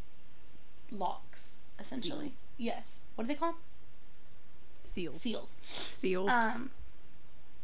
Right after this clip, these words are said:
Speaker 1: so I don't know. It's just, I'm, I'm very
Speaker 2: I,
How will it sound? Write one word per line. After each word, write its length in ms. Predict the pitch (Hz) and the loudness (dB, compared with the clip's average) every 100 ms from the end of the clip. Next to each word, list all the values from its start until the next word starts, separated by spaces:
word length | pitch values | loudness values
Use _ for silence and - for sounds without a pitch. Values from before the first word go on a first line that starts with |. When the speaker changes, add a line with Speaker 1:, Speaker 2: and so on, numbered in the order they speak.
| - - - | 0 -2 0
Speaker 1:
so 160 | - 262 262 | 4 6 6
I 60 | |
don't 180 | 320 370 | 4 0
know. 260 | 330 359 359 | 0 2 2
It's 200 | 277 - | 2 0
just, 160 | 254 | 0
I'm, 180 | - 247 | 0 0
I'm 160 | 240 240 | 0 0
very 520 | 247 285 320 320 311 - - - - - - | 0 0 0 0 0 0 0 0 0 0 2
Speaker 2:
I, 420 | 214 226 277 269 | 2 2 0 0